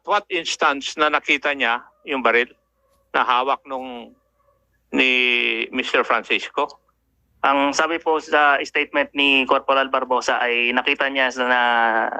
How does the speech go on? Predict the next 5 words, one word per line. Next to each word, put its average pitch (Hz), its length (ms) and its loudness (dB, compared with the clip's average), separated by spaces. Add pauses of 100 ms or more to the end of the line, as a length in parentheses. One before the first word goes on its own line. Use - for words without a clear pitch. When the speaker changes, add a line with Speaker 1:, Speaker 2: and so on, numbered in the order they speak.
(760)
Speaker 2:
nakasingit 143 560 -2
sa 135 160 2
bewang, 123 600 0
Your 120 140 -4
Honor. 110 300 -2